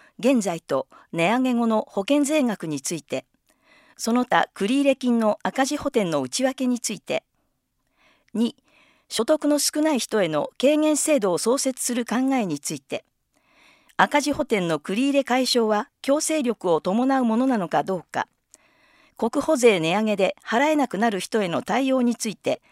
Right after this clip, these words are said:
それぞれ問う、との質問に対し。一、単身世帯、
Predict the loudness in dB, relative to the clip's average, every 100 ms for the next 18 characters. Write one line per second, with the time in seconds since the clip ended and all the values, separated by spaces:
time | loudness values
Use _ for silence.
0 | _ _ -2 0 2 0 -2 -2 -4 -4
1 | _ _ _ _ -2 0 0 -2 -2 2
2 | 2 0 -2 -4 -6 -10 -12 _ _ _
3 | _ _ _ _ _ _ _ _ -12 -6
4 | -6 -6 _ _ _ _ 0 0 2 2
5 | 2 0 0 -2